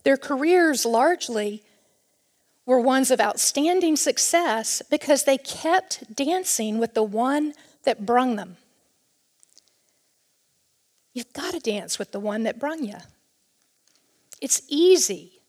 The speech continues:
to be seduced by other dancers, by other partners, especially when we face challenges or when we face setbacks, when things aren't going exactly as we'd hoped, we feel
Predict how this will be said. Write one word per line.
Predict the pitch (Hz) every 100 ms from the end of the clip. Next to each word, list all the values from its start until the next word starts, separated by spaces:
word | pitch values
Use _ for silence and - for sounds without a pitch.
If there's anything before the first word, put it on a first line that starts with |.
| _ _ -
to |
be | 247 269
seduced | 254 240 202 277 269 -
by | 208 202 -
other | 240 262
dancers, | 240 262 311 - 185 175 180 - - _ _ _ _ _ _ _ -
by | 226 -
other | 254 294
partners, | 285 - 302 330 226 202
especially | 240 - - 349 - 302 214 226 220 _ _ _ _ _ -
when | 254
we | 247
face | 226 202 -
challenges | - - 294 302 277 302 220
or |
when | 214 220
we | 226
face | 208 214 185
setbacks, | - - 269 - - 302 320 - - - - _ _ _ _ _ _ _
when | 226
things | 202 277 285
aren't | 254 208
going | 262 294 311
exactly | - 196 233 247 - 285 285 285
as | 240 226
we'd | 214 214
hoped, | - 285 311 - - _ _ _ _ _ -
we | 220
feel | - 285 247